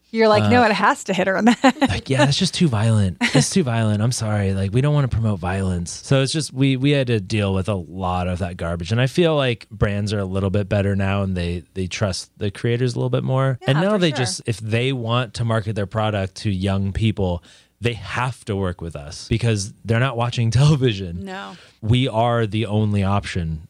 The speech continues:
Speaker 2: for these companies.
Speaker 1: And someone would much rather watch you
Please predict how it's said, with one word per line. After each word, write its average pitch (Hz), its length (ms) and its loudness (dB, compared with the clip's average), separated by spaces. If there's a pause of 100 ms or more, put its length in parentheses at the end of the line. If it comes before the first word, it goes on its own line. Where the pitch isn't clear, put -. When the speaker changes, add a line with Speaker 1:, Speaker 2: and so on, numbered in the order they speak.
(120)
Speaker 2:
for - 120 -4
these 87 160 -2
companies. 82 460 -6
Speaker 1:
And 240 140 0
someone 262 260 0
would 220 140 -2
much 196 340 -2
rather 180 320 0
watch 180 320 -2
you 190 560 -4